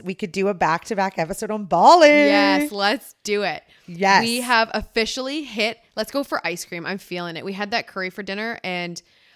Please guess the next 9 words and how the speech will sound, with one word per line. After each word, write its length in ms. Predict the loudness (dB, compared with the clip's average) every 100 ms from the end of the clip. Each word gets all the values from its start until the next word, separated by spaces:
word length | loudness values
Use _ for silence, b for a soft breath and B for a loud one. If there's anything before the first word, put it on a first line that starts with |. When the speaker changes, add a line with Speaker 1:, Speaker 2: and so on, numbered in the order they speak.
| b
Speaker 2:
I'm 100 | -8
actually 340 | -8 -6 -10
really 360 | -10 -10 -8 -8
feeling 320 | -10 -12 -12
some 140 | -14 -14
ice 220 | -16 -16
cream. 260 | -18 -18 -20 b b
You'd 260 | -6 -4 -4
mentioned 380 | -6 -6 -8